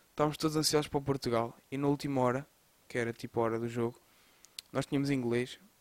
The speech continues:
Nós já não estamos a dar matéria de inglês há bué de tempo e estávamos, tipo, a ver um filme sobre algo relacionado com inglês e misturado com português, epá. E na altura, nós não, tipo, nessa aula já não tínhamos nada para fazer. Pedimos à senhora para,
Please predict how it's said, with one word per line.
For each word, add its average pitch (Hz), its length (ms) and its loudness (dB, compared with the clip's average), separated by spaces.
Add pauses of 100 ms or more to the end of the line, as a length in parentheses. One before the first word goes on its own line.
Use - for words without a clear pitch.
(120)
Nós 151 120 -2
já 175 100 -2
não 170 80 -2
estamos 151 260 0
a 143 40 -2
dar 139 80 0
matéria 131 320 0
de 131 60 -2
inglês 127 260 0
há 123 60 4
bué 123 140 2
de 120 120 -4
tempo 113 340 -10
e 113 40 -10
estávamos, 123 280 -2
tipo, 131 220 -6
a - 20 2
ver 131 120 2
um 127 100 0
filme 127 240 -2
sobre 123 480 -2 (680)
algo 151 220 4
relacionado 143 500 2
com 131 180 0
inglês 139 440 2
e 139 60 -4
misturado 127 640 0
com 117 280 -4
português, 120 640 -2
epá. 117 260 -6 (1300)
E 143 520 2
na 147 100 4
altura, 156 480 6 (240)
nós 147 120 0
não, 156 200 4 (160)
tipo, - 180 -14
nessa 160 260 0
aula 175 140 6
já 185 80 6
não 175 100 2
tínhamos 170 220 -2
nada 160 180 2
para 170 100 -4
fazer. 127 400 0 (600)
Pedimos 165 240 6
à 156 80 6
senhora 143 240 4
para, 147 180 8